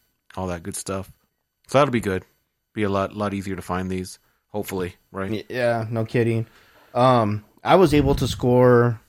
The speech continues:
Speaker 2: Jon Moxley. I gotta get it from Jesus.
Speaker 1: Oh, sweet.
Speaker 2: Um, he, he hit me up, and he had, he had Dustin,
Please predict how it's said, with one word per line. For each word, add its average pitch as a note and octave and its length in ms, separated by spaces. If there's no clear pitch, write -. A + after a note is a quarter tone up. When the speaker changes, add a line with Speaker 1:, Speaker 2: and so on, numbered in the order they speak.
Speaker 2:
Jon B2 280
Moxley. A2+ 640
I G#2+ 80
gotta A2 180
get A2 120
it G#2+ 40
from G#2 200
Jesus. G#2+ 680
Speaker 1:
Oh, A2+ 140
sweet. A2+ 240
Speaker 2:
Um, G#2 540
he, A2+ 480
he A#2+ 160
hit A#2 200
me A2 160
up, A2 340
and G2 280
he B2+ 240
had, C#3+ 460
he A#2+ 80
had B2+ 180
Dustin, F3 760